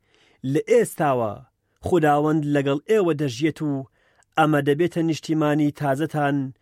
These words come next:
وەچیتر ناڕەحەتی و ئازار بوونی نامێنێت. خوداوەند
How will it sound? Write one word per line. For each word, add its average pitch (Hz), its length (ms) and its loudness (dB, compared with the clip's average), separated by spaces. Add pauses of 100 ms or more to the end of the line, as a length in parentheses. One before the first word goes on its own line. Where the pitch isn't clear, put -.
(260)
وەچیتر 151 600 0
ناڕەحەتی 143 540 -2
و 143 180 -4
ئازار 139 460 -2
بوونی 135 380 -2
نامێنێت. 110 500 -6 (800)
خوداوەند 123 600 -4